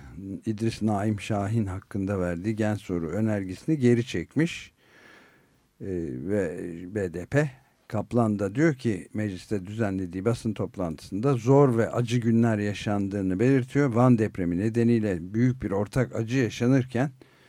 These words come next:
meclis gündemini gen soruyla meşgul etmek istemediklerini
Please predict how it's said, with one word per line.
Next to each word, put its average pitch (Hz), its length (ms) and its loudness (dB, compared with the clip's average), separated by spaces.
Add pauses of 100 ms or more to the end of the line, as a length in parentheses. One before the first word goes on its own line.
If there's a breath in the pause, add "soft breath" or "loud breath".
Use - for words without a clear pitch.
(540 soft breath)
meclis 120 400 2
gündemini 113 580 4
gen 120 240 4
soruyla 85 520 -2
meşgul 98 420 -4
etmek 127 360 -4
istemediklerini 90 920 -4